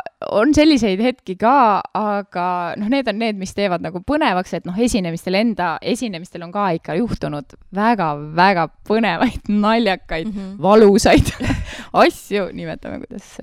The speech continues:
Speaker 1: kuidas iganes. Et, äh, ma arvan, et see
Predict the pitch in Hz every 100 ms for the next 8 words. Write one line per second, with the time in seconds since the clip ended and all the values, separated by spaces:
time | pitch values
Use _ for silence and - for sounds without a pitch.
0 | - 175 175 185 - 185 190 285 196 180
1 | - - - _ _ - _ _ 180 170
2 | - _ _ 170 165 175 170 175 294 349
3 | 202 - 190 170 165 151